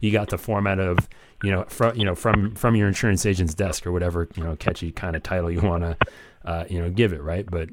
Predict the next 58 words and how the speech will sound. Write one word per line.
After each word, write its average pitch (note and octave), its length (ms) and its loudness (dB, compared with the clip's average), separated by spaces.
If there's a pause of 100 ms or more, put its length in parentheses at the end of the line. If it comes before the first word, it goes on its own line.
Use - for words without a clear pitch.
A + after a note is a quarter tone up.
that, F2+ 160 -8
that's F2 160 -6
a E2 40 -6
terrible E2 360 -4
name. D2 180 -6
Don't E2 160 -6
use D#2 160 -4
that. D2 240 -10
But F#2 160 -4
you A2+ 80 6
know G#2+ 60 6
what - 20 6
I A2+ 40 6
mean? A#2+ 100 6
Like, G#2 100 4
you G2 120 4
have G#2 240 2
that, G2+ 180 0
that's, G#2 220 -2
those A#2 280 4
are G#2+ 60 2
three A#2 460 0
just G2+ 340 4
general F#2+ 320 4
buckets G2+ 420 0
that F2+ 180 -4
you F#2 120 -2
could F2+ 260 -4 (300)
just - 160 -2
say, G2+ 100 2
"These A#2 220 2
are A#2 60 -2
the G2+ 80 -2
three G#2+ 180 0
types G2 260 -2
of F2+ 80 -2
videos G2 280 0
we're G2+ 120 0
gonna G2+ 160 2
start F2+ 240 -2
creating G2 380 0
right E2 140 -4
now." E2 180 -4
And F2+ 80 -2
then G#2+ 100 0
you A#2 120 0
just - 220 0
assign F#2+ 640 -4 (300)
the G#2 100 -2
question G#2+ 440 0
and G2 100 0
the F#2 60 -2
topic F#2 500 -2
and E2+ 200 0 (520)
where G#2+ 200 2
you G2+ 160 4
feel G#2 260 2
it's - 300 -4